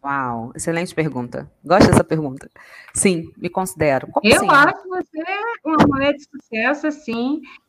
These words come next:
Speaker 2: Assim, você tem o dom da palavra, você tem o dom de, de, de fazer o mo-, o, o espaço, né,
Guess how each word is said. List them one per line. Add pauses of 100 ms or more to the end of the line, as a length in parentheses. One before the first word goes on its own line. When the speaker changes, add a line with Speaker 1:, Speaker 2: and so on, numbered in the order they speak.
(300)
Speaker 2:
Assim,
você
tem
o
dom
da
palavra,
você
tem
o
dom
de, (420)
de, (200)
de (420)
fazer
o
mo-,
o, (280)
o
espaço,
né,